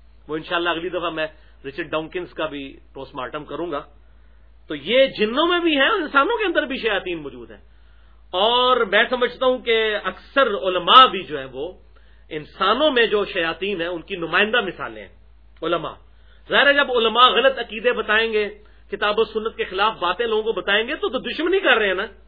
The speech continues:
اور میں اس میں بڑا سخت جملہ بولا کرتا ہوں،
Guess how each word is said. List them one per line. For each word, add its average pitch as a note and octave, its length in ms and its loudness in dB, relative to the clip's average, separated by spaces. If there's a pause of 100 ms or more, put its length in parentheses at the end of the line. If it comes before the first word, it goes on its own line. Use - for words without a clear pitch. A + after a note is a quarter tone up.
(640)
اور F3+ 140 -6
میں A3+ 140 2
اس A#3+ 80 -2
میں C4 80 -2
بڑا B3 200 2
سخت E3 180 -6
جملہ A3 200 -2
بولا G3+ 260 0
کرتا G3+ 280 -6
ہوں، G#3+ 140 -4